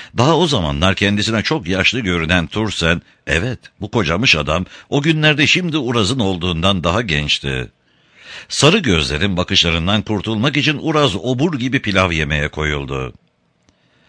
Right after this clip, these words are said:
"O zamanı iyi anımsamam özel bir yeteneğimden ötürü değil ey Uraz," dedi Tursen.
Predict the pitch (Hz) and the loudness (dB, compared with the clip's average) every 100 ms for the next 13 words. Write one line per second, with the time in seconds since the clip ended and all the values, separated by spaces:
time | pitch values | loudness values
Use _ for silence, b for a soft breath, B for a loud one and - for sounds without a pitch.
0 | b b b b 214 165 98 85 78 78 | b b b b 2 4 2 4 2 2
1 | 107 123 165 175 - 120 101 95 85 78 | 0 0 0 0 0 0 0 0 0 0
2 | 95 104 143 156 127 139 131 135 139 139 | 0 2 2 2 2 2 2 2 0 2
3 | 131 143 123 139 127 95 127 92 71 110 | 2 0 0 -2 2 4 4 2 4 2
4 | 78 87 87 104 65 78 71 71 71 64 | 2 0 2 0 0 -4 -4 -6 -8 -6
5 | 65 64 | -4 -6